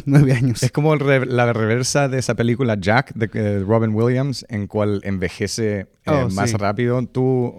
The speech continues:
Speaker 2: bueno, como Benjamin Button, tú lle-, finalmente llegaste a la,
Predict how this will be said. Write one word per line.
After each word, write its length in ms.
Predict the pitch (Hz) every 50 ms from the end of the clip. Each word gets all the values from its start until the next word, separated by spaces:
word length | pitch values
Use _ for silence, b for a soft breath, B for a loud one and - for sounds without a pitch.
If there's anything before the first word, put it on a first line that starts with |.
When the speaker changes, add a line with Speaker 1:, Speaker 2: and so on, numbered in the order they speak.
| 117
Speaker 2:
bueno, 340 | 131 139 151 180 202 151 123
como 160 | 120 135 135
Benjamin 400 | 131 147 151 139 131 143 139 135
Button, 300 | 131 143 131 95 90 78
tú 280 | - - 131 135 135 135
lle-, 260 | 127 120 117 120 120
finalmente 640 | - - 123 117 113 117 127 120 123 123 120 - 120
llegaste 480 | 110 107 104 104 107 - - 117 110 104
a 100 | 101 101
la, 380 | 98 95 95 95 92 92 90